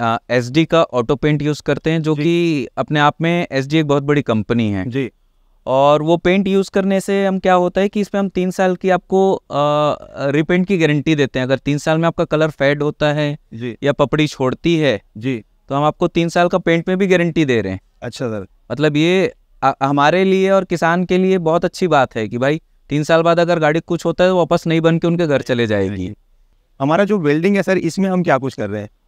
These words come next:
Speaker 1: अ, देखिए, जैसे आप पेंट में आपने बताया कि जो मैं, मैं क्वालिटी पे जाना पसंद करता हूँ, तो वैसे ही हम वेल्डिंग रॉड पे हैं।
Speaker 2: जी।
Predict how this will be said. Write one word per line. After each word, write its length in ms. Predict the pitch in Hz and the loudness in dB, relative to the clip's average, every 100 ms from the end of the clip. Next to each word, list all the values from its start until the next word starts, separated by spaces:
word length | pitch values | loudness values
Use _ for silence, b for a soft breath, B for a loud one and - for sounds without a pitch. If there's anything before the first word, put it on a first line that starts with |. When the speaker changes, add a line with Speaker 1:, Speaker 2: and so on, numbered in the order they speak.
| - | -8
Speaker 1:
अ, 300 | 135 143 151 | -4 -2 0
देखिए, 320 | 156 156 185 | 0 0 0
जैसे 300 | 156 165 - | 0 0 2
आप 160 | 180 - | 2 2
पेंट 260 | 160 165 175 | -2 0 0
में 140 | 175 | 0
आपने 280 | 170 165 170 | 2 2 0
बताया 380 | 156 147 147 151 | 0 0 0 0
कि 240 | 156 165 | -2 -4
जो 220 | 160 127 127 | -4 -4 -2
मैं, 220 | 131 135 | 0 0
मैं 260 | 135 139 | 0 -2
क्वालिटी 380 | 135 127 127 139 | -2 -2 -2 -2
पे 200 | 135 147 | -2 0
जाना 240 | 135 123 127 | 0 0 -2
पसंद 380 | 127 - 135 | -4 -4 -4
करता 220 | 139 135 160 | -4 -2 -2
हूँ, 60 | |
तो 100 | 170 | 0
वैसे 200 | 156 - | -2 0
ही 40 | 160 | -2
हम 100 | 160 | 0
वेल्डिंग 300 | 143 156 156 | 2 2 2
रॉड 200 | 151 139 | 0 -2
पे 140 | 135 | -2
हैं। 240 | 120 131 - - | -2 -6 -12 -14
Speaker 2:
जी। 200 | 117 135 | -8 -8